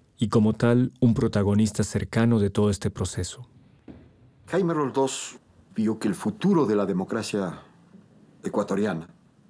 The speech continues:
Speaker 2: estaba vinculada al resto de los países de América Latina. Y por lo tanto, él decide hacer, digamos, dos, tener dos instrumentos de política exterior.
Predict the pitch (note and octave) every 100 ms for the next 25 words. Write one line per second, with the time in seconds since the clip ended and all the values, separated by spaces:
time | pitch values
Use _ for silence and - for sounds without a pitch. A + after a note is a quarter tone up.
0 | _ - - F2 - G#2+ A#2 A2 G2+ F#2
1 | G#2 A2 A2+ A#2 E3+ - _ _ _ _
2 | _ _ _ _ - G#2+ G2+ F#2 A2 A2+
3 | - A2+ G2+ F#2 - G2 F#2+ F#2 E2+ F2+
4 | - C#2+ - D2+ - _ _ _ _ _
5 | _ _ _ _ _ _ _ C3+ A2+ A#2+
6 | A2 A2 A2 C#3 C3+ C3+ C#3 C3 - _
7 | _ _ _ _ _ _ A2+ A#2 A#2 B2+
8 | - B2+ C3+ C#3+ C#3+ _ _ - - -
9 | - - - F2 - A2+ A#2 G#2 F#2+ -
10 | - F#2+ F2+ A2 A2 F#2 - G2 F2+ C3+
11 | C3+ - - - - - _ _ _ G#2+
12 | A2+ B2 G2+ B2+ D3 C3 A#2 - G#2+ C3
13 | B2 - F#2 F2+ - F2+ F2+ - - -
14 | D#3+ -